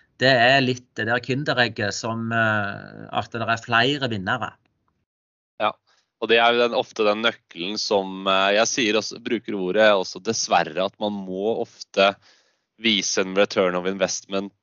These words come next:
Speaker 2: eh, ved liksom å la dere gjøre det. Eh, det ser vi også i mange av de samtalene vi har hatt med transportbransjen, at, eh, kunder vil ikke betale mer.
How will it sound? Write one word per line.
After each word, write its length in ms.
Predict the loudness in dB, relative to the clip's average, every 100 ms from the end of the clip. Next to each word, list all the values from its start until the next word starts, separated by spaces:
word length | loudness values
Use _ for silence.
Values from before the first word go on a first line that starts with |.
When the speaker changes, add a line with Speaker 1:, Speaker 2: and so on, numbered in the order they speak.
| -2
Speaker 2:
eh, 520 | 2 4 4 2 0 -4
ved 220 | -2 -2
liksom 180 | -4 -6
å 40 |
la 120 | 0 0
dere 340 | 4 4 4
gjøre 180 | 2 2 2
det. 40 | 0 -6 -20 _ _ -4
Eh, 100 | 0
det 80 | 0
ser 240 | 2 2
vi 160 | 4 2
også 260 | 0 2 4 4 4
i 240 | 2 2 -2
mange 360 | -4 -2 -2 -2
av 160 | -2 0
de 240 | 0 0 -2
samtalene 560 | -2 -2 -2 -8 -6
vi 80 | -6
har 80 | -6
hatt 160 | -8 -10
med 160 | -12
transportbransjen, 1200 | -8 -6 -6 -6 -8 -8 _ -4 -4 -4 -8 -8 -8
at, 220 | -12 -6
eh, 360 | -2 2 2 -2 -8
kunder 480 | -2 -2 0 0 0 0 -2
vil 320 | -2 -4 -8
ikke 240 | -8 -4
betale 400 | -2 2 2 2
mer. 320 | 0 0 0